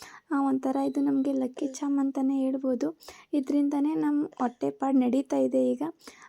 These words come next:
ಆ, ಹಾಗಾಗಿ ಆ ಗಾಡಿ ಇದೇ ಫಸ್ಟ್ನೇ ವರ್ಷ ನಮ್ಮ ಮನೆಯಿಂದ ಪೂಜೆ ನಡೀತಾ ಇರೋದು ಈ ಗಾಡಿಗೆ. ಹಾಗಾಗಿ ಈ ವರ್ಷ ಆಯಾ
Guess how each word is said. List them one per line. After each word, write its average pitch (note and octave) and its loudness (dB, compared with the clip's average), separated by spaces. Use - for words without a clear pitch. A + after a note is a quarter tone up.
ಆ, D4+ 2
ಹಾಗಾಗಿ C4+ -2
ಆ C#4 -2
ಗಾಡಿ C4 -2
ಇದೇ C4+ 0
ಫಸ್ಟ್ನೇ D4 -4
ವರ್ಷ C4+ -4
ನಮ್ಮ C4 2
ಮನೆಯಿಂದ C4 2
ಪೂಜೆ C#4+ -4
ನಡೀತಾ C4+ -2
ಇರೋದು C4 -2
ಈ C4 0
ಗಾಡಿಗೆ. B3 -4
ಹಾಗಾಗಿ D4 -2
ಈ D4 -2
ವರ್ಷ D4+ -6
ಆಯಾ C4+ 0